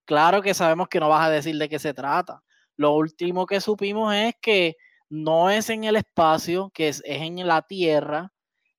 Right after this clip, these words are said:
y que básicamente se va, va a llamar algo de Bridge City,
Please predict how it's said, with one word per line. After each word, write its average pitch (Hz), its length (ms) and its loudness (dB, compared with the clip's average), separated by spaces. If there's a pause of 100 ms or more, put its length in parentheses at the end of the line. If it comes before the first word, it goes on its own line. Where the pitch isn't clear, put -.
(120)
y 160 180 -4
que 151 680 2
básicamente 185 1080 0
se 165 140 -10
va, 147 180 -4
va 147 80 -2
a 151 40 -6
llamar 170 260 -2
algo 175 280 -2
de 165 160 0
Bridge 160 440 -8
City, 160 480 -4